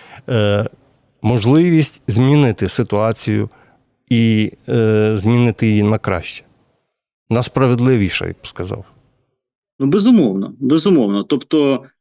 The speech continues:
Speaker 2: е, все це те, що урядовий законопроект не набрав, там кілька голосів, там не вистачило йому, буквально там два чи три, здається, або навіть один, то, здається, двісті двадцять п'ять голосів було за нього, то,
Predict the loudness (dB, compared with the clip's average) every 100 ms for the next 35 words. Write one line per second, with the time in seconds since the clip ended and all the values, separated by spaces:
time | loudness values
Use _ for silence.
0 | _ -4 -2 -2 0 0 0 0 0 0
1 | -2 -2 0 0 0 0 0 0 -4 -6
2 | -6 -4 -2 -2 -4 -6 -10 -6 -2 0
3 | 0 0 -2 -4 -4 -2 -2 -6 -10 -6
4 | -4 -4 -2 0 -2 -4 -6 -2 -2 0
5 | -2 -4 -6 -6 -4 -2 -2 -4 -6 -4
6 | -4 -2 -4 -6 -4 -4 -4 -6 -2 -2
7 | -2 -4 -4 -8 -12 -18 _ _ _ _
8 | -8 0 2 2 2 0 -2 -2 -2 -2
9 | -10 -12 -4 -2 -2 -2 0 -2 -4 -4
10 | -4 -2 -4 -6 -4 -4 -2 -2 -2 -4
11 | -4 -4 -4 -4 -4 -4 -8 -14 _ _
12 | _ _ _ -6 0 2 2 -2 -8